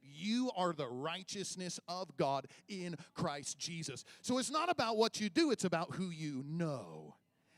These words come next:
And as you behold the Lord, guess what? Now this will mess with you. In your best days as a heathen, your best works were like a menstrual pad.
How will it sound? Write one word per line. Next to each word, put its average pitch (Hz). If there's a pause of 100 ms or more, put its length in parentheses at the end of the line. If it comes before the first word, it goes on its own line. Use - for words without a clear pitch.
(240)
And 247
as 262
you 269
behold 247
the 226
Lord, 214
guess 254
what? 277 (160)
Now 208
this 254
will 294
mess 339
with 226
you. 202 (160)
In 294
your 277
best 330
days 370
as 294
a 233
heathen, 202 (200)
your 277 (220)
best 339
works 320 (560)
were 196
like 185
a 170
menstrual 165
pad. -